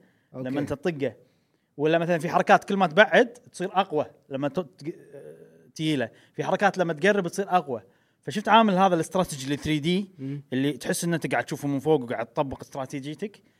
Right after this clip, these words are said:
Speaker 2: مع أن هذه مو استراتيجي، بس فيها شوي اللمحة
Speaker 1: مم.
Speaker 2: هذه.
Speaker 1: هذا سفن هم نفس الشيء؟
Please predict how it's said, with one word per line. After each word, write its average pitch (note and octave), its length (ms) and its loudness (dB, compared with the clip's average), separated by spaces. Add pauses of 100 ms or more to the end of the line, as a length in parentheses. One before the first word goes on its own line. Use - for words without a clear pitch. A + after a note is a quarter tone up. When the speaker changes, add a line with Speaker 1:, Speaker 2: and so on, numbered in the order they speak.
(380)
Speaker 2:
مع D#3+ 260 0
أن G#3+ 120 2
هذه G3+ 280 4
مو A3 120 2
استراتيجي، F#3 640 -4
بس C#3 120 -16
فيها F3 180 -4
شوي F3+ 360 -2
اللمحة C3 280 -4
Speaker 1:
مم. A2+ 140 -10
Speaker 2:
هذه. G2 140 -18 (420)
Speaker 1:
هذا E3 320 -4
سفن G3 440 0
هم F3+ 180 -2
نفس D3+ 220 -6
الشيء؟ E3 300 -10